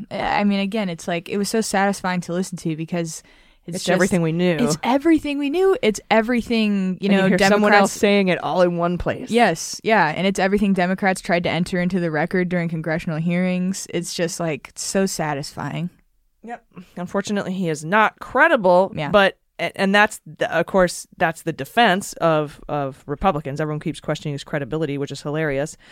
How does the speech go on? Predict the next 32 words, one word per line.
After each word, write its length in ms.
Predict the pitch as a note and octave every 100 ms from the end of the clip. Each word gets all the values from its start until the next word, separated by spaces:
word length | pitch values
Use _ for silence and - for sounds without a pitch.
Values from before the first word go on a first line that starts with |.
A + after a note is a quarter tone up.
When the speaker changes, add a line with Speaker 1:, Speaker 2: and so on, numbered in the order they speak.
| - - - -
Speaker 2:
um, 440 | - D3+ C#3+ C3+ -
because 340 | F3+ - F#3 E3+
that's 320 | F#3+ F#3 -
what, 260 | F#3+ F#3 _ - - _ _ _ - B3+
<sighs> 60 | E3+ - - - - - - - - - - _ _ _ - _ -
when 240 | G#2+ F#3+
you 80 | G3
get 260 | F#3 G3+
criminals 380 | - A#3+ A3 F#3+
to 60 | F3
flip 220 | - F#3+
on 100 | F3+
other 140 | E3+ D#3+
criminals, 640 | - G#3 D#3+ C#3 C#3 - - _ - -
they're 200 | E3+ D#3+
criminals. 640 | - G#3+ F3 A#2 - - -
Speaker 1:
Mm-hmm. 200 | F#3 F#3 -
Speaker 2:
So, 800 | - - F3 E3 D#3+ D#3+ D#3 - _ - -
you 180 | D#3
know, 160 | D#3 B2+
if 120 | D3
you 80 | G3+
find 240 | - G3+ C4+
me 100 | F#3+
a 60 |
credible 320 | - D3+ D3
person 280 | D3 D3+ E3+
in 60 | D3+
the 60 |
Trump 220 | C#3+ D3+ C#3+
administration, 640 | C#3+ C#3 - C3 D3+ E3
I'll, 280 | C#3 C#3+